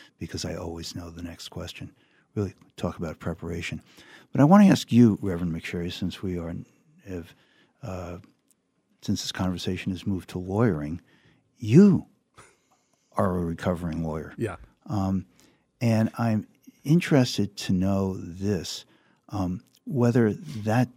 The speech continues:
Speaker 1: training and that experience, 'cause you were a lawyer for a long time, um, uh, affects you and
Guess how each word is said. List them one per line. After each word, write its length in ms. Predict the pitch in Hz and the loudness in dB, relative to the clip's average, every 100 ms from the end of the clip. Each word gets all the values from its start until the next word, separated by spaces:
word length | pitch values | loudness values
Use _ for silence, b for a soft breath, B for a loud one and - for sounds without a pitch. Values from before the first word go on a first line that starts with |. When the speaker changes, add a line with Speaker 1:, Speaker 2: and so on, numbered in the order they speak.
| - | -12
Speaker 1:
training 420 | - 110 95 107 | 0 2 2 2
and 80 | 90 | 2
that 140 | 101 | 0
experience, 480 | 98 - - 135 120 | 0 -4 6 6 6
'cause 140 | 107 113 | 2 2
you 100 | 175 | 4
were 80 | |
a 60 | 127 | 4
lawyer 260 | 95 98 92 | 4 2 2
for 140 | 107 | -2
a 20 | |
long 160 | 82 76 | -2 -2
time, 340 | - 143 82 B B B B 165 | 4 4 4 B B B B -4
um, 360 | 104 95 92 _ _ _ _ - | 0 0 -2 _ _ _ _ -8
uh, 420 | 101 95 92 90 - _ _ - | -6 -6 -8 -10 -14 _ _ -10
affects 680 | 104 - - - 117 - - | -10 -10 -14 0 0 2 2
you 260 | 113 117 | 4 4
and 320 | - 90 87 | 2 -4 -6